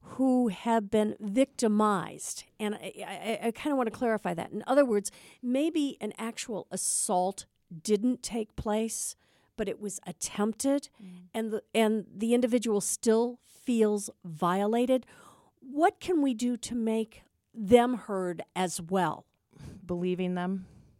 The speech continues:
Speaker 3: and supporting them and making referrals to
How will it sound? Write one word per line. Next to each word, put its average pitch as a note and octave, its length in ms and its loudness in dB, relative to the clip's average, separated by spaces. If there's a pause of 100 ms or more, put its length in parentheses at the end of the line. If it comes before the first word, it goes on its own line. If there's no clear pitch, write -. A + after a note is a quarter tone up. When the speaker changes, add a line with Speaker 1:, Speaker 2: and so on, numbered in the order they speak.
(260)
Speaker 3:
and F3 220 -4
supporting E3+ 580 -2 (220)
them E3 360 -4
and D#3+ 440 -6
making E3+ 340 -6
referrals D#3+ 720 -4
to D#3+ 500 -4